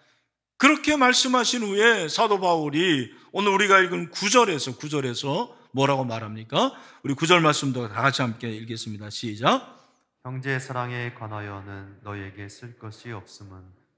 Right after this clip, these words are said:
Speaker 2: 너희들 자신이 하나님의 가르치심을 받아 서로 사랑함이라."
Speaker 1: 아멘. 그러니까 데살로니가 교인들에게 거룩하라, 거룩을 말씀하시고 그 다음에 바로 뭐를 말씀하시는 거예요?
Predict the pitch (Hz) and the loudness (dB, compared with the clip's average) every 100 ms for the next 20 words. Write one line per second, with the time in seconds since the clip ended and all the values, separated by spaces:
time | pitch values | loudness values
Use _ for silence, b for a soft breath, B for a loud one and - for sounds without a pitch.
0 | _ - 104 107 110 107 110 104 - 107 | _ -14 -10 -10 -10 -12 -14 -16 -16 -16
1 | 107 107 104 127 117 117 117 117 - 107 | -14 -14 -16 -12 -12 -10 -12 -12 -14 -16
2 | 110 113 - 113 104 98 92 95 90 92 | -16 -18 -20 -16 -14 -14 -14 -12 -12 -14
3 | 92 - 104 101 101 - 110 101 92 87 | -16 -18 -14 -14 -16 -16 -16 -14 -14 -18
4 | 80 78 _ - 160 240 277 196 143 247 | -20 -20 _ -4 0 4 6 4 0 0
5 | 269 247 240 - B - 180 190 254 269 | 0 4 4 4 B 6 6 8 8 8
6 | 269 254 240 190 220 226 226 208 214 202 | 6 4 4 4 4 2 0 2 0 4
7 | 214 226 B B - 160 196 233 240 - | 6 6 B B 2 8 8 6 0 -4
8 | 220 226 226 190 151 170 202 220 202 220 | 0 4 4 2 4 6 6 2 0 4
9 | 233 220 190 160 165 175 208 196 180 - | 4 4 2 4 4 4 0 0 0 0
10 | 175 165 196 247 - B B - 180 220 | -2 4 6 6 4 B B 0 6 6
11 | 220 208 151 170 208 180 180 180 160 135 | 6 0 2 6 6 6 2 2 0 0
12 | 139 127 127 117 147 | -2 -4 -6 -6 -6